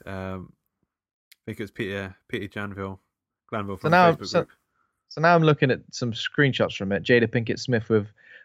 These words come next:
Speaker 2: a bleach blonde crew cut.
Speaker 1: Yeah.
Speaker 2: I kinda, I, that, that feels familiar to me. And even
Speaker 1: Yeah,
Speaker 2: Billy
Speaker 1: that was
Speaker 2: Zane
Speaker 1: the scary
Speaker 2: was
Speaker 1: part.
Speaker 2: complete
Speaker 1: Yeah.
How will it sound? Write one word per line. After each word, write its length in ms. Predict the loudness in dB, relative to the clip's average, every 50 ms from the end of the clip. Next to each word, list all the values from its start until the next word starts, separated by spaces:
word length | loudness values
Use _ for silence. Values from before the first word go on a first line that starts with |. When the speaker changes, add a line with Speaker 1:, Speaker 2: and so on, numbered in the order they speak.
| _ -6
Speaker 2:
a 60 | -4
bleach 360 | 2 4 4 4 4 2 -2 0
blonde 240 | 2 2 2 0
crew 240 | -4 2 4 4 4
cut. 360 | 2 0 0 0 0 0 _ _ _ _ _ -10
Speaker 1:
Yeah. 160 | 0 4 4
Speaker 2:
I 100 | 4 4
kinda, 400 | 2 -2 0 2 4 4 4 2 2
I, 100 | 0 -2 0 _ 0
that, 140 | 0 0 2 2 2
that 200 | 4 2 2 4
feels 280 | 4 2 2 2 0 -8 -4 -2
familiar 360 | 0 2 2 2 2 2 0
to 160 | -2 -6 -8
me. 240 | -6 -6 -6 -6 -8 -16 _ _ -10
And 80 | -2 0
even 140 | 2 2 2
Speaker 1:
Yeah, 40 | 4
Speaker 2:
Billy 220 | 4 6 6 6 6
Speaker 1:
that 80 | 6
was 80 | 6 6
Speaker 2:
Zane 80 | 6 4
Speaker 1:
the 40 | 0
scary 240 | -2 -2 -2 -2 -2
Speaker 2:
was 80 | -4
Speaker 1:
part. 180 | -6 -8 -6 -8
Speaker 2:
complete 180 | -8 -10 _ _ -14
Speaker 1:
Yeah. 260 | -10 -8 -8 -8 -10